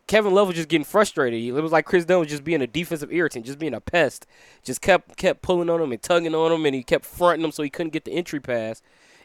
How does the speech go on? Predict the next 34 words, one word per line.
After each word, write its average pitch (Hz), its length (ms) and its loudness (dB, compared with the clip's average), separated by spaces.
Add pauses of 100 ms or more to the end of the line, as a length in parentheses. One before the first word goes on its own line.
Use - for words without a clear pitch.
And 143 120 2
eventually 151 400 -2
Kevin 165 380 2
Love 165 280 2
got, 143 300 -2 (180)
got 135 200 -4
hit - 180 -4
for 156 220 0
an 143 60 2
offensive 147 460 0
foul, 120 520 0 (720)
and 135 120 -2
the 120 60 -2
Bulls 165 280 2
turned 170 320 0
that 180 220 2
turnover 139 580 2
into 170 340 4
a 127 60 4
basket, 147 600 2 (540)
and 123 120 -6
they 143 140 0
ended 160 220 0
up 147 140 2
going 156 300 2
up 147 220 2
one 156 200 0
oh. 98 360 -4
They 147 220 -2
ended 175 160 -2
up - 40 -12
taking 165 280 -4
the 131 80 -2
lead, 127 600 -6